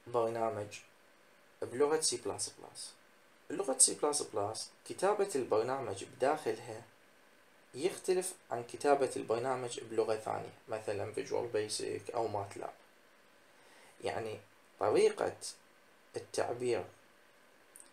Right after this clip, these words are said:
عن الخطوات اللي تفتهمها الحاسبة بلغة سي بلس بلس تختلف عن بقية اللغات، لذلك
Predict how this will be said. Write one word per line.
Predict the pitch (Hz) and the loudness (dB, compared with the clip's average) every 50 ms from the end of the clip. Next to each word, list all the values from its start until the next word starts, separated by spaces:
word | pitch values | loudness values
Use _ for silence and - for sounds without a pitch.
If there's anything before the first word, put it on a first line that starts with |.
| _ - - - - | _ -20 -20 -4 0
عن | 117 120 123 117 - - - - - - - - 117 | 0 0 2 0 -4 -8 -14 -20 -20 -20 -10 -6 -6
الخطوات | 117 117 - - 123 - - 113 113 117 113 107 107 107 - - - - - - - - - - - - | -6 -6 0 0 0 4 4 6 6 8 8 8 6 2 -2 -6 -8 -10 -10 -16 -20 -20 -20 -20 -8 -6
اللي | 110 107 101 98 | -6 -4 -4 -6
تفتهمها | - - - - - 117 127 143 143 131 123 98 - - - | -8 -8 -10 -6 -4 -2 -2 -2 -2 -2 -4 -6 -6 -4 -6
الحاسبة | 101 - - 107 113 117 - - - 85 | -8 0 2 2 4 4 2 0 -2 -2
بلغة | 85 127 127 127 123 | 0 0 0 0 0
سي | - - 117 | 0 -2 -2
بلس | - - 101 - - - | 0 0 0 0 0 -4
بلس | - - - 101 107 - - | -4 -4 -4 -2 -2 -2 -2
تختلف | - - 175 - - - 165 170 170 - - - | 0 0 0 0 -2 -2 -2 -2 -2 -2 -4 -4
عن | 120 113 104 | -4 -2 -2
بقية | 113 - - 113 123 135 139 - - | -2 -2 0 0 0 0 -2 -2 -6
اللغات، | - - - - - - - - - - - - - - | -8 -8 -8 -10 -10 -14 -16 -20 -20 -20 -20 -20 -14 -6
لذلك | 120 120 123 180 214 226 - - - - 110 117 | -6 0 2 4 4 4 2 0 -4 -6 -8 -8